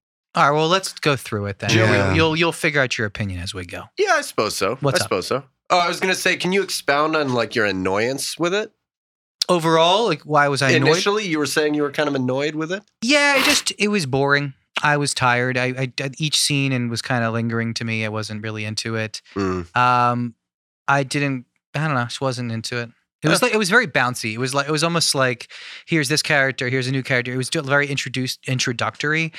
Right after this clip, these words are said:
Speaker 1: So I
Speaker 2: Yeah.
Speaker 1: couldn't really
Speaker 2: There was no one to latch on to.
Speaker 1: Yeah,
Speaker 2: There was,
Speaker 1: that's kinda what I mean.
Speaker 2: like,
Speaker 3: Mm.
Speaker 2: we were introduced to a guy that was supposed to be our hero, but we, like, quickly find out that he's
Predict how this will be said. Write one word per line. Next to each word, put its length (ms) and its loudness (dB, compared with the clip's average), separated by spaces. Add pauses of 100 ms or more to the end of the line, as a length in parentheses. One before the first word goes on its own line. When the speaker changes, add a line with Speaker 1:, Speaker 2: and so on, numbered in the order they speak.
(100)
Speaker 1:
So 220 6
I 60 6
Speaker 2:
Yeah. 120 0
Speaker 1:
couldn't 220 2
really 400 0 (100)
Speaker 2:
There 80 6
was 120 6
no 100 6
one 120 6
to 60 4
latch 320 4
on 240 4
to. 240 0
Speaker 1:
Yeah, 260 4
Speaker 2:
There 100 2
was, 120 4
Speaker 1:
that's 100 0
kinda 140 0
what 80 -6
I 60 -8
mean. 240 -14 (240)
Speaker 2:
like, 240 4
Speaker 3:
Mm. 380 -2 (160)
Speaker 2:
we 160 8
were 140 6
introduced 580 4
to 200 4
a 40 2
guy 240 4
that 120 2
was 100 2
supposed 240 2
to 60 -8
be 120 4
our 80 4
hero, 440 4
but 140 2
we, 140 2
like, 260 2
quickly 360 0
find 320 2
out 220 2
that 100 -2
he's 560 0